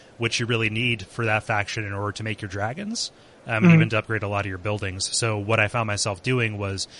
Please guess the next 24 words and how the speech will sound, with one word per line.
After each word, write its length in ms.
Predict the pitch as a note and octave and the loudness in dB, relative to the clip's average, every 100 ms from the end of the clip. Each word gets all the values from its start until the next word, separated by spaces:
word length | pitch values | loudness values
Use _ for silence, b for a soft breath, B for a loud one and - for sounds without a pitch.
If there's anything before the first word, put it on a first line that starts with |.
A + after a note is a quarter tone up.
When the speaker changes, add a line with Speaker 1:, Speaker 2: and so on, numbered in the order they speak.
| B | B
Speaker 1:
trying 280 | - B2 A#2 | -2 4 4
to 60 | A2 | 2
create 340 | - A2+ A2 | -2 -2 -2
a 80 | G2 | 0
surplus 600 | - A2 - D#3 D3 - | 0 0 -4 -4 -2 0
or 80 | A2+ | 0
a 60 | |
bumper 300 | F#2+ G#2+ G#2+ | 0 0 0
crop 340 | B2+ C3 C3 - | 0 0 0 0
of 100 | A#2+ | -2
other 200 | A#2 A2+ | -2 -2
stuff 280 | - C3+ C#3+ B B B - | -2 -2 -4 B B B -4
and 400 | A2 G#2+ G2+ G2 G2 | 0 2 0 -4 -4
get, 240 | A2+ G#2+ | -2 -2
you 160 | - A#2+ | 0 -2
know, 60 | G2+ | 0
just, 160 | G2+ | -2
like, 240 | G#2+ G#2 - | -4 -4 0
get 160 | A2 | 0
it 100 | G#2+ | 0
through 380 | G2+ A2 G2+ F#2+ | -4 -6 -4 -6
kind 260 | - G#2 G2 | -6 -8 -6
of, 220 | F#2+ F2 | -6 -8
uh, 280 | F#2+ F2 | -10 -10